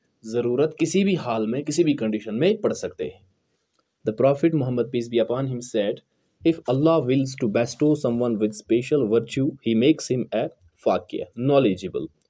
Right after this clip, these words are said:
of the religion।" Bukhari and Muslim। और नबी सल्लल्लाहु अलैहि वसल्लम ये फरमाते हैं कि अगर अल्लाह किसी को एक स्पेशल वर-, वर्च्यू देना चाहे, मतलब एक, मतलब एक आला स्टैंडर्ड सोसाइटी के अंदर या इज़्ज़त हम कहेंगे, एक आला मकाम देना चाहे,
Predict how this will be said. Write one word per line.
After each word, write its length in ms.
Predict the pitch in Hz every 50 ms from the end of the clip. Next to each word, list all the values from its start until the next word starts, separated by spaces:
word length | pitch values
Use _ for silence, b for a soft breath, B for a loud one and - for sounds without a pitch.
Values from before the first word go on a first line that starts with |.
| 110
of 60 | 110 110 117
the 80 | 104
religion।" 320 | 98 90 82 71 - - - _ _ _ _ _ _ _ _ _ _ -
Bukhari 400 | 107 110 107 - 123 110 101 95 95 120
and 180 | 151 180 185 - - 107
Muslim। 320 | 98 - - 117 - 90 90 - B B B B B B B B - -
और 100 | 123 131
नबी 160 | 135 139 180
सल्लल्लाहु 360 | 180 - 185 185 180 185 175
अलैहि 100 | 170 170 156
वसल्लम 300 | 156 151 - 160 156 135
ये 140 | 101 107 131
फरमाते 460 | 135 - 127 123 123 120 113 - -
हैं 200 | - 131 143 160 160
कि 100 | - 131 - 113
अगर 180 | 127 143 143 - 113
अल्लाह 260 | 113 120 135 143 143
किसी 340 | 139 - 117 - - 117 110
को 240 | - - 117 120 123 143 165 - - _ - 135
एक 80 | 127
स्पेशल 460 | - - - 139 139 127 - 160 147 117 107 104
वर-, 180 | 120 127 127 131 - 127
वर्च्यू 280 | 147 143 147 180 175
देना 260 | 139 117 107 101 101
चाहे, 340 | 101 - 104 90 90 87 80 - _ _ _ _ _ _ _ -
मतलब 220 | 120 120 120 120 110
एक, 180 | 120 135 135 - _ _ _ _ _ _ -
मतलब 280 | 113 113 117 - 127 123
एक 160 | 131 127 127 - - - _ 120
आला 180 | 135 143 147 143 - -
स्टैंडर्ड 440 | - 131 131 131 139 143 143 135
सोसाइटी 460 | - - 117 - 123 120 113 117 113 110
के 100 | 113 104
अंदर 380 | 101 110 110 117 120 123 117 - 113
या 220 | 110 120 120 117 - 139
इज़्ज़त 300 | 135 120 147 147 143 131
हम 120 | 110 107
कहेंगे, 360 | 92 - 87 - 92 90 95
एक 140 | - - - 104
आला 180 | 120 123 117
मकाम 360 | 110 110 - 127 127 131 127
देना 200 | 113 113 113 110
चाहे, 340 | 110 110 110 110 135 165 B